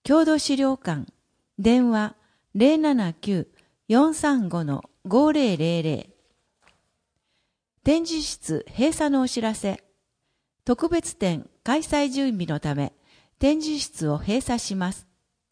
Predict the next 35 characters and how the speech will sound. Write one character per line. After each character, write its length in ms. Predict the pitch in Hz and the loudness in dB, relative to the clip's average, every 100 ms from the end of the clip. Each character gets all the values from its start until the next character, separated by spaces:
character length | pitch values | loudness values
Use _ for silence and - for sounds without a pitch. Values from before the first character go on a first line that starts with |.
| _ _ _ _ - | _ _ _ _ -4
な 300 | 240 240 170 | 0 2 0
お、 140 | - | 0
ロ 240 | - 294 339 | 2 2 2
ビ 320 | 226 175 - | 0 -2 -4
ー、 60 | - | 0
ト 140 | 269 | 2
イ 40 | 233 | 4
レ 120 | 175 | 2
は 160 | 151 | 0
使 180 | 165 - | -4 -2
用 140 | 208 202 | 0 0
で 120 | 185 | -4
き 120 | 165 | -6
ま 160 | 165 170 | -6 -6
す。 120 | - _ _ _ _ _ _ _ _ _ | -10 _ _ _ _ _ _ _ _ _
ま 140 | 185 | -4
た、 240 | - 180 - _ _ _ | -2 -2 -4 _ _ _
十 200 | 208 269 | 2 2
月 280 | 302 294 285 | 4 0 0
四 180 | 262 262 | 0 -2
日 280 | - 233 - | -2 -2 0
土 80 | 190 | 2
曜 240 | 226 285 | 4 4
日 140 | 226 180 | 2 0
よ 120 | 180 | 0
り 140 | 156 - _ _ - | -2 -8 _ _ -10
特 240 | - 226 269 | -4 -2 0
別 260 | 294 - | 0 -2
展 240 | - 196 165 | -2 -2 -2
を 60 | |
開 240 | 156 185 226 | -4 -2 -2
催 240 | - 202 | -2 -4
し 160 | 196 180 | -4 -4
ま 160 | 180 | -6
す。 140 | 196 | -6